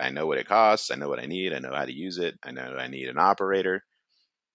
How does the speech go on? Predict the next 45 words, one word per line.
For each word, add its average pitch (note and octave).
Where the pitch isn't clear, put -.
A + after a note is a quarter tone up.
You C#2
don't C2+
send D#2
it D2
out D2
there D2+
without D#2+
an G2
operator F#2
and C#2+
expect C#2
it B1+
to B1+
just -
run C#2+
around D2
the C#2
site. G#2+
And E2+
I E2+
think G#2+
technology F2+
is C#2+
starting F2+
or D#2+
needs F#2
to F2
be D2+
thought D2+
of D2
in D#2
that C2
way, C2+
is C2
that C#2+
it C#2+
isn't F#2+
this, E2+
like, D2+
ancillary, D#2
no D#2
value D#2
to D2+
the C2+
cost. D#2